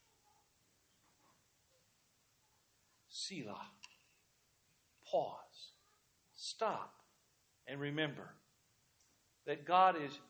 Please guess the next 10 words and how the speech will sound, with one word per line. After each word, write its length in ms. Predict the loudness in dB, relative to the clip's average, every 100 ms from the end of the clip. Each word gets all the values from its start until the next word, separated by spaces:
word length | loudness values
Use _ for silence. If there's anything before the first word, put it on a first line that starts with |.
| -18
your 420 | 0 4 6 4 -4 -4
help, 200 | -4 -4 -16 -20 _ _ _ -20 -20 _ -20 _ _ -20
your 580 | 0 8 10 10 8 2 -8 -16
refuge, 840 | -2 -2 -2 -10 -18 -20 -20 -20 -20 -20 _ _ _ -6
your 460 | 2 6 6 4 -2 -10
strength. 400 | -8 -8 -12 -14 -20 _ -20 -20 _ _ _ _ -20 _ -6
He 160 | -4
is 420 | -2 0 2 2
present 640 | -2 -6 6 6 6 0 -10 -12 -8
now. 420 | -2 -2 -2